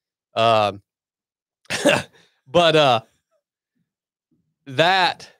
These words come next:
was not the case for the people out there at this event in Holt, Florida. I'm talking about, eh, I, I bet, and I bet I talked to two hundred people out there because we had a lot of, there were a lot of people competing there that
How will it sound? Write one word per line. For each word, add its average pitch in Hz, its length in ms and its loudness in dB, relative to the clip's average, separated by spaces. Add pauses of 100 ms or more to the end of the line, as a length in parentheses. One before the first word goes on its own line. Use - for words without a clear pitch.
(140)
was 135 140 -6
not 143 240 0
the 120 80 -10
case 117 640 -4 (140)
for 135 120 -6
the 120 100 -8
people 120 420 -4
out 113 200 0
there 113 140 -4
at 101 80 -8
this 113 200 -8
event 107 300 -8
in 104 100 -10
Holt, 110 280 -6
Florida. 110 480 -6 (880)
I'm 151 160 -2
talking 175 320 0
about, 127 360 0
eh, 131 120 -6 (140)
I, 143 120 -4 (160)
I 190 140 2
bet, 190 320 -2
and 156 140 0
I 196 120 0
bet 175 180 0
I 143 80 2
talked 139 360 -4
to 127 80 -12
two 147 360 -8
hundred 117 400 -10
people 101 380 -10
out 92 200 -10
there 98 340 -10 (240)
because 127 320 -4
we 156 140 -6
had 151 320 -2
a 120 40 -4
lot 127 360 0
of, 110 260 -8 (720)
there 160 160 2
were 175 100 4
a 139 60 4
lot 139 340 0
of 120 140 -8
people 127 640 -6
competing 147 560 -6
there 110 380 -4 (340)
that 110 220 -6